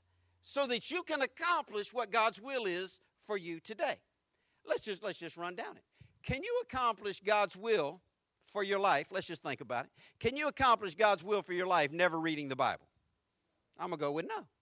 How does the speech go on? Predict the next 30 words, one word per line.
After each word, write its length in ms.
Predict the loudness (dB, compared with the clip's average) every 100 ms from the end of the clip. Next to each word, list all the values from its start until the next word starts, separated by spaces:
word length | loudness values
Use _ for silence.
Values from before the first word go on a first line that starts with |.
| _ _ _ -8
Can 160 | -4
you 140 | 0 0
accomplish 420 | 2 2 2 0
God's 320 | 6 6 6
will 180 | 4 4
for 120 | 4
your 180 | 0 2
life 320 | 6 4 4
not 180 | 2 4
having 280 | 4 4 0
a, 320 | -6 -2 -4
a 60 | -4
strong 360 | 0 2 2
prayer 280 | 4 6 6
life? 300 | 4 0 -6 _ _ _ _ _ -4
I'm 80 | -4
gonna 140 | -2
say 200 | -2 -2
no. 220 | -2 -4 -8 _ _ _ -20 _
Can 180 | 0 2
you 160 | 6 4
accomplish 560 | 6 8 8 6 -2
God's 340 | 6 8 8 4
will 220 | 0 0
for 120 | 2
your 140 | 0
life 400 | 6 8 8 6
being 220 | 0 0 0
a 80 |
mean, 400 | -2 -4 -4 -4